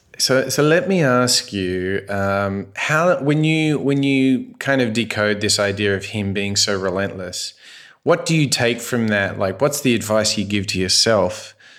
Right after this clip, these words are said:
Uh, how do you use that for, for you in your work and making films?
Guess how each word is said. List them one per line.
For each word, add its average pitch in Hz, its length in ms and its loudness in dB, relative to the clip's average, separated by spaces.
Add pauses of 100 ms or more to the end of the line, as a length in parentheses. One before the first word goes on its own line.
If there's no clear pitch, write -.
(340)
Uh, 95 260 -2
how 92 160 -2
do 135 100 0
you 123 140 2
use 110 420 2
that 104 440 0
for, 92 280 -4
for - 200 -8
you 107 260 2
in 95 160 0
your 110 240 2
work 87 380 -2
and 90 160 -8
making 92 360 -8
films? - 540 -8